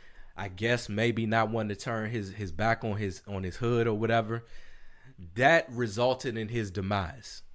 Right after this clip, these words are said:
Because I don't want to look like a coward. Okay, I'm literally just gonna keep my life in danger when I don't have to. If he didn't have to do, if he didn't, uh, choose to do that,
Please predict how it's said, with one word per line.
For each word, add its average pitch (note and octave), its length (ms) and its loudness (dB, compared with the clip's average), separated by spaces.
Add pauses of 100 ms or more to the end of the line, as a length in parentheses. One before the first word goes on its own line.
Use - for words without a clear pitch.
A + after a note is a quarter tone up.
(520)
Because A#2 360 0
I B2 100 6
don't C#3+ 240 4
want C3+ 180 -2
to A2 120 -6
look A2+ 320 -4
like A2+ 240 0
a G2 80 -4
coward. A#2+ 600 0 (580)
Okay, A2 220 0
I'm A2+ 240 2
literally C3 480 2
just A#2 240 -4
gonna A2 280 -2
keep - 340 -8
my A2+ 140 -2
life A#2 440 0
in A#2 360 -2 (300)
danger A2+ 580 0 (240)
when C#3+ 440 0
I B2+ 220 0
don't B2 220 0
have C3 340 -2
to. F2 240 -10 (480)
If C3+ 200 2
he E3 180 -2
didn't D#3+ 240 0
have D3+ 460 4
to B2 180 0
do, B2+ 340 0
if A#2 120 -2
he D#3 100 -2
didn't, B2 480 0
uh, A2 320 0 (240)
choose E3+ 420 -2
to B2 140 0
do B2 240 0
that, A2 380 -2